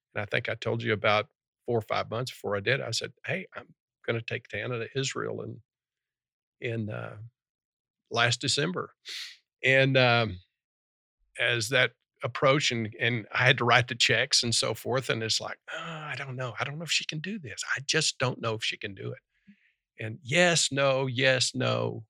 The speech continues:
yes, no." And then I made that final payment. I said, "Okay, I gue-, I guess we're in." And, um, I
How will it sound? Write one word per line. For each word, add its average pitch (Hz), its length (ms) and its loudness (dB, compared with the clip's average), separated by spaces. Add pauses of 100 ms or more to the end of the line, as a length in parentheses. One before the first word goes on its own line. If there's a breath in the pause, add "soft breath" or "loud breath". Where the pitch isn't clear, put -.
(140)
yes, 117 540 0
no." 113 480 -4 (800)
And 127 220 0
then 123 460 4 (560 loud breath)
I 117 100 0
made 120 240 4
that - 180 2
final 117 280 0
payment. 110 380 -4
I 104 80 -8
said, - 220 -6
"Okay, 110 460 -6 (200)
I 110 60 -12
gue-, - 180 -12 (100)
I 110 80 2
guess 110 400 2
we're 107 200 -8
in." - 140 -16 (1200)
And, 117 480 2
um, 110 420 -2 (520)
I - 80 -4